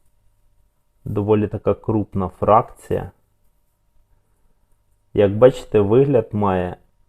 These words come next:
прикольного червоного чаю. Аромат має найпотужніший. Це гранулований чай з листя груші і яблука. До речі,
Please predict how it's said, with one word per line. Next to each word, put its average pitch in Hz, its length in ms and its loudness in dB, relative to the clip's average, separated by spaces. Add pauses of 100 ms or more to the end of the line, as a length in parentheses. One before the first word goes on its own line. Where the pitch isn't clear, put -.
(920)
прикольного 110 720 2
червоного 98 760 -4
чаю. 82 560 -4 (760)
Аромат 117 680 -8
має 95 420 -2
найпотужніший. 107 1600 -2
Це - 400 4
гранулований 120 880 2
чай 151 460 2 (880)
з 95 180 -6
листя 107 680 2 (300)
груші 107 760 -4
і 98 200 -4
яблука. 87 720 -6 (2250)
До 90 280 0
речі, 87 540 2